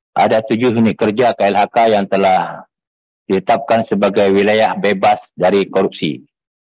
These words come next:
oleh Kementerian pan R B.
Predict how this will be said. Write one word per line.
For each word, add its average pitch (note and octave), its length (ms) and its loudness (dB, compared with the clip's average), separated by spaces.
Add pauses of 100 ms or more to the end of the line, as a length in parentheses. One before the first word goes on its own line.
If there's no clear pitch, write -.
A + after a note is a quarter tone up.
(840)
oleh F#2+ 240 0
Kementerian G2 540 0 (100)
pan G2 240 0
R F2+ 160 0
B. D#2 400 -2